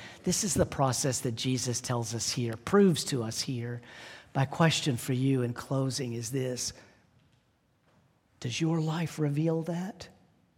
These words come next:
Does your life reveal this process of being in the vine and producing, bearing much fruit? Because apart from him, friend,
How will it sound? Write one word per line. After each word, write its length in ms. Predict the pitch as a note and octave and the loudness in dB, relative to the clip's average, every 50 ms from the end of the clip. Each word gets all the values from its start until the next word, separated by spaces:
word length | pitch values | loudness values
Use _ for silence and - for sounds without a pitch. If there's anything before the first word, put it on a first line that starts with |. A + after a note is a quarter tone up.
| _ _ _ _ _ _ _ _ _ _ _ _ _ _ _ _ - _ _ _ _ - | _ _ _ _ _ _ _ _ _ _ _ _ _ _ _ _ -20 _ _ _ _ -2
Does 240 | D3 B2+ A#2 - C#3+ | -2 -2 0 0 0
your 240 | D3+ D#3 E3 E3 | 2 2 2 2
life 440 | D#3+ D#3 D#3 D#3 D#3+ E3 D#3 - - | 2 0 0 0 0 -2 -2 -2 0
reveal 800 | D3 C#3 C#3 C3 B2 B2 C#3+ C#3+ D3 D3+ D3 D3+ D#3 D3+ C#3+ C#3 | 0 2 2 0 0 2 4 4 6 6 4 4 4 4 2 2
this 360 | B2+ A#2+ C#3+ C#3 - - - | 0 -2 -2 -2 -2 -4 -6
process 1120 | - - - - - C3 C3 B2+ - - - - B2 A2 A#2+ B2+ - - - - - - - - - - _ _ _ _ _ _ _ _ _ _ _ - | -8 -10 -12 -8 -6 -4 -4 -4 -2 -2 -2 -4 -4 -6 -8 -6 -4 -2 0 0 0 -2 -6 -10 -20 -20 _ _ _ _ _ _ _ _ _ _ _ -2
of 280 | - C#3 C3 B2+ A#2+ B2 | 0 0 0 0 0 2
being 420 | D3 C#3+ C#3 C3 B2 A#2+ B2 A#2+ - - - - - - | 2 4 4 4 4 2 0 -2 -4 -10 -18 -20 -6 0
in 540 | - D#3 D#3+ F3+ F#3+ F#3+ F#3 F#3+ G#3 B3 F3 | 4 8 8 8 8 8 6 6 4 2 2
the 120 | F3 F3+ | 2 2
vine 600 | E3 D3 C#3+ A#2+ A2+ G#2+ G#2+ A2+ A2+ A2 A#2 B2 - - - - - - _ _ _ _ _ _ _ | 4 4 4 4 2 2 0 0 -2 -2 -2 -4 -6 -8 -16 -20 -20 -20 _ _ _ _ _ _ _
and 240 | - B2 A#2+ A#2+ - - | -4 -2 -2 -2 -4 -4
producing, 840 | - C#3 B2+ A2 B2 C3+ C#3 C#3+ - - - C#3+ A2+ A2+ A2 G#2 - - - - - - _ _ _ - | -2 -2 -2 2 2 2 2 2 2 0 0 0 0 -2 -4 -6 -10 -14 -20 -20 -20 -20 _ _ _ -6
bearing 680 | B2 A2+ C3+ C3 C3+ C3+ C3+ B2+ A#2+ A2 G#2+ A2 A#2 G#2+ - - - - - _ _ | 0 4 4 6 6 6 4 2 2 0 -2 -4 -8 -10 -14 -20 -20 -20 -20 _ _
much 640 | - C3 C3 C3 C3+ D#3 F#3 F#3 - - - - - | -4 -2 2 4 4 4 4 2 2 2 2 2 2
fruit? 640 | - - - - D#3 B2+ A#2+ A2 - - - - - - - - _ _ _ _ _ _ _ _ _ _ _ _ _ _ _ _ _ _ | 0 -4 -4 -2 -2 0 0 -2 -4 -8 -10 -12 -14 -14 -16 -20 _ _ _ _ _ _ _ _ _ _ _ _ _ _ _ _ _ _
Because 280 | - B2+ - - A#2+ - | -6 -4 -2 -2 -2 -2
apart 400 | A2+ G2 - - - D3 - - | -4 -4 -4 -4 -2 -2 -2 -2
from 180 | - - B2+ A#2+ | -4 -6 -6 -6
him, 320 | G#2 B2+ C3 B2+ C3+ C3 | -6 -6 -6 -6 -8 -10
friend, 500 | C3+ - - C#3 B2 B2 B2+ C#3+ E3 - | -10 -8 -6 -4 -4 -4 -4 -8 -10 -12